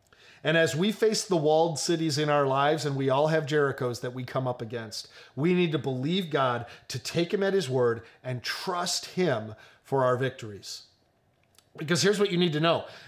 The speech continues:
Jesus did not save you for you to be defeated. Too many Christians live life in, with this defeated mindset.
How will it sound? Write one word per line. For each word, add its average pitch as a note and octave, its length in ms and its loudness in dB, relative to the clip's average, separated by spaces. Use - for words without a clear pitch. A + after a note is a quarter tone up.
Jesus A3 540 0
did F#3 200 0
not F3 240 0
save G3 460 0
you G#2 280 -10
for E3 100 0
you D#3+ 180 2
to D#3 100 0
be D3+ 120 0
defeated. C3+ 540 -4
Too A#3+ 160 4
many B3+ 340 0
Christians D#3+ 760 0
live F#3 300 2
life G3+ 420 2
in, E3 220 0
with E3 180 -2
this E3 220 -2
defeated F#3 580 -2
mindset. D#3 600 0